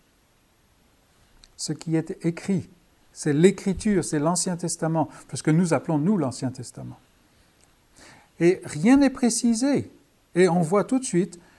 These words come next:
combien, euh, impo-, il est important de connaître l'Ancien Testament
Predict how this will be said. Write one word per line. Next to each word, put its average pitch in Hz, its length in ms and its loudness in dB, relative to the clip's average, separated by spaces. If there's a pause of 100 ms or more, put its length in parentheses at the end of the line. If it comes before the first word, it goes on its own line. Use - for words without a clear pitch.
(180)
combien, 190 480 0 (340)
euh, 151 180 -6
impo-, 180 360 0
il 170 160 0
est 143 120 -2
important 190 420 -4
de 151 100 -4
connaître 247 640 2
l'Ancien 156 400 0
Testament 139 640 -4